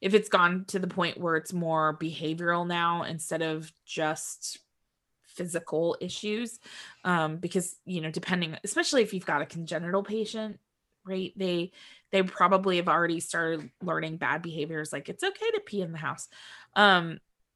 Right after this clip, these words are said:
but, you know, it, it is something that, to kinda keep in the back of your head. If you've got a P U P D patient and we can't figure out why, we may need to look at D I. And now for the question of the week.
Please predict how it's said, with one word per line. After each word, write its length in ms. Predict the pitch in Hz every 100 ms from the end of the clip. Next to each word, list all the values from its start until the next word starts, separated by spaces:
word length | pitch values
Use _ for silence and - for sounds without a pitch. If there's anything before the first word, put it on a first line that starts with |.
| -
but, 280 | 208 196 - - _ _
you 240 | 135 220
know, 240 | 208 196 185
it, 240 | - 202 202 _ _ _ _ - - -
it 140 | 226
is 180 | 240 233
something 440 | 262 240 254 233
that, 380 | 214 190 - -
to 120 | -
kinda 320 | 202 - 185 180
keep 220 | 214 196
in 60 |
the 60 | 185
back 200 | 170 175
of 60 | 190
your 180 | 170
head. 260 | 160 165 160
If 160 | 165 180
you've 160 | 175
got 180 | 160 165
a 40 |
P 200 | 170 -
U 100 | 180
P 220 | 175 - 175
D 280 | 165 151 -
patient 520 | 175 165 160 160 143
and 80 | 165
we 80 | 160
can't 260 | 170 160
figure 240 | - 160 156
out 180 | 139 143
why, 360 | 143 131 151 - - - - _ _
we 140 | 190
may 220 | 190 180 170
need 260 | 165 151
to 100 | 165
look 300 | 160 170 -
at 240 | - - 160
D 200 | 135 131
I. 340 | 107 170 185 _ _ _
And 120 | 247
now 280 | 294 330 208 -
for 120 | 202
the 80 | 190
question 400 | 233 233 - 277
of 100 | 262
the 80 |
week. 360 | 285 202 - -